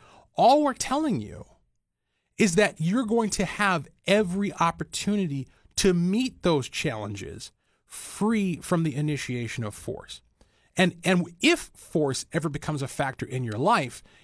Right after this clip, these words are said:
it's going to be dealt with by a rights-respecting government that's going to affect justice. If you are stolen from, you will be made whole through the justice system.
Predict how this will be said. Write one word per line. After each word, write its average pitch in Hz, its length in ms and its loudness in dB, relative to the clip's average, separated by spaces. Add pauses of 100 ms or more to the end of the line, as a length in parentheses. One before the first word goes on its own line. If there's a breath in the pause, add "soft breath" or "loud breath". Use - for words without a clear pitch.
it's 160 160 -2
going 190 220 2
to 170 80 -4
be 160 160 -2
dealt 170 460 2
with 139 280 -2
by 147 120 4
a 143 100 0
rights-respecting 139 1160 -2
government 127 400 -2
that's 135 200 -4
going 127 200 -6
to - 180 -4
affect - 580 -4 (220)
justice. - 680 -4 (420 soft breath)
If 254 220 4
you 214 140 4
are 175 120 2
stolen 196 640 2
from, 113 460 -6 (300 soft breath)
you 156 200 2
will 190 180 4
be 165 160 0
made 151 280 0
whole 147 440 0
through 139 180 -6
the 127 100 -4
justice 123 480 -4
system. - 480 -4